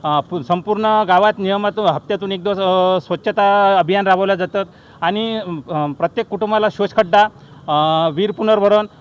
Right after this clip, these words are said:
असे जवळपास ग्रामपंचायतनी चांगले उपक्रम राबवले. त्यामुळे या माध्यमातून, अ, याची दखल घेऊन, अ, प्रशासनाने जि-, जिल्हास्तरीय पुरस्कार हा आमच्या ग्रामपंचायतला मिळाला आहे.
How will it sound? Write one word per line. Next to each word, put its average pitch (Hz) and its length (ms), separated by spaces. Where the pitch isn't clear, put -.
असे 226 260
जवळपास 226 360
ग्रामपंचायतनी 208 600
चांगले 208 260
उपक्रम 214 400
राबवले. 196 360
त्यामुळे 214 760
या 175 300
माध्यमातून, 220 600
अ, 190 320
याची 175 340
दखल 196 300
घेऊन, 214 240
अ, 165 380
प्रशासनाने 233 760
जि-, 175 340
जिल्हास्तरीय 226 520
पुरस्कार 214 380
हा 202 120
आमच्या 208 240
ग्रामपंचायतला 202 520
मिळाला 202 280
आहे. 170 80